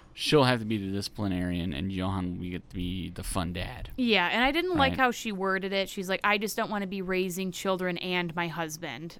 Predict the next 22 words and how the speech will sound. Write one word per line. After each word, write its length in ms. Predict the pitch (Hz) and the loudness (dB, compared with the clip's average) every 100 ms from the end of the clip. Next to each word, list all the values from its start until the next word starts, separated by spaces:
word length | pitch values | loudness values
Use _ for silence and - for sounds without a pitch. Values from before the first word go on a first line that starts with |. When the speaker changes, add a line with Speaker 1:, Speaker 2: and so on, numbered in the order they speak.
| - | -8
Speaker 2:
Like, 220 | 175 170 | -4 -2
I 40 | |
Speaker 1:
It's 40 | 175 | -2
like, 60 | |
Speaker 2:
thought 200 | 202 180 | 0 0
that 160 | 185 175 | 2 2
was 240 | 185 170 | 2 -2
Speaker 1:
mm. 60 | - | -6
Speaker 2:
a 40 | |
classic 540 | 202 - 208 196 202 - | -4 2 4 4 -2 -4
condescending 760 | - 180 175 170 175 170 170 | 0 0 0 -2 -4 -4 -4
Danielle 680 | 165 165 160 156 156 151 151 | -4 -6 -4 -4 -4 -6 -8
Speaker 1:
Classic 320 | - 190 185 | 4 6 8
Speaker 2:
remark, 180 | 175 160 | 6 2
Speaker 1:
condescending 440 | 123 110 113 202 180 | 4 4 2 0 0
Speaker 2:
you 340 | 175 175 - | 2 2 0
know? 60 | 85 | -2
Speaker 1:
Danielle, 580 | 85 - 52 - - - | -2 -4 -4 -4 -6 -4
right. 320 | - 71 78 | 0 0 0
And 100 | 117 | -2
it's 100 | 117 | -2
like, 100 | 135 | -4